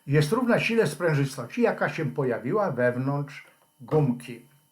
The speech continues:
Piszemy warunek równowagi tych sił.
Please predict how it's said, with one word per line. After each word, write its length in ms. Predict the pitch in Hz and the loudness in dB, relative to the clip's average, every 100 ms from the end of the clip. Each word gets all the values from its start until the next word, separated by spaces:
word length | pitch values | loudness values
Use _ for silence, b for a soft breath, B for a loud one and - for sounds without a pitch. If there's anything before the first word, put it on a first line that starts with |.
| _ b b b b b - | _ b b b b b -2
Piszemy 400 | 262 269 277 147 | 2 6 6 6
warunek 520 | 165 147 156 151 151 | 6 4 4 2 2
równowagi 720 | 143 127 139 123 123 120 120 | 0 2 2 4 2 2 -4
tych 240 | 117 120 - | -6 -12 -14
sił. 280 | - - | -18 -18